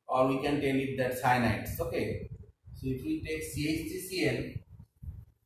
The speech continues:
this ethane nitride or methyl cyanide. So if we take this one, C H three C N,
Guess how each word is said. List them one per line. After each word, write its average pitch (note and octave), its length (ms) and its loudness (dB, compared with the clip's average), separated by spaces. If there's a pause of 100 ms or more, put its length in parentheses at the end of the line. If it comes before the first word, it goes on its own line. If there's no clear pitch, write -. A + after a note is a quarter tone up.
(3250)
this B2 160 -4
ethane F3 340 -2
nitride B2+ 540 2 (1900)
or B2 120 -6
methyl C#3+ 300 0
cyanide. - 480 -2 (1040)
So D3 80 -4
if D3 160 2
we - 120 0
take G3 280 2
this - 160 -2
one, D3+ 300 2
C D#3+ 160 -2
H - 100 2
three - 100 -4
C C#3 200 2
N, - 340 0